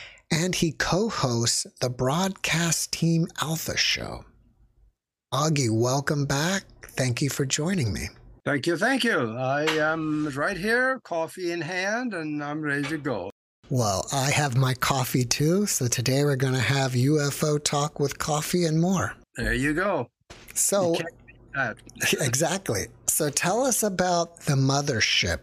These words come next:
Speaker 1: that's in the news.
Speaker 2: <sighs> Yeah. It's been in the news now for, I think, maybe a little over a month, because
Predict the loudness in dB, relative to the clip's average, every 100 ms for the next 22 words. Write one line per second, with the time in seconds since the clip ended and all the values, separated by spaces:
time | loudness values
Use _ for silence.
0 | -4 -2 -2 0 0 2 2 2 0 0
1 | -2 -6 -4 0 2 0 -4 -6 -10 -14
2 | -12 -6 -2 2 2 0 -6 -12 -12 -14
3 | -16 -10 -6 -2 2 4 4 4 6 4
4 | 2 0 -2 -2 -2 -2 0 0 -2 -4
5 | -6 _ _ _ _ -6 -2 0 0 0
6 | 0 0 0 0 0 -2 -2 -2 -4 -2
7 | -2 -2 -6 -14 -12 -10 -4 -2 -2